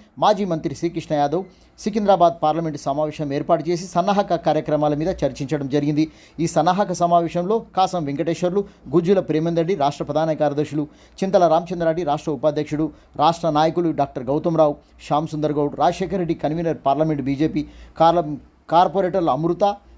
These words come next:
కన్నై ఉమా రమేష్ యాదవ్, ఓబీసీ మోర్చా అధ్యక్షులు ఆనంద్ గౌడ్,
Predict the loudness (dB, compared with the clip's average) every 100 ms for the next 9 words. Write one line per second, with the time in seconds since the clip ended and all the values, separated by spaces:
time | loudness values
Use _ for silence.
0 | -2 0 2 0 0 2 2 2 0 -2
1 | 0 2 0 -2 -14 -4 -2 0 0 -2
2 | -2 0 0 0 -2 -2 0 0 -2 -2
3 | 0 0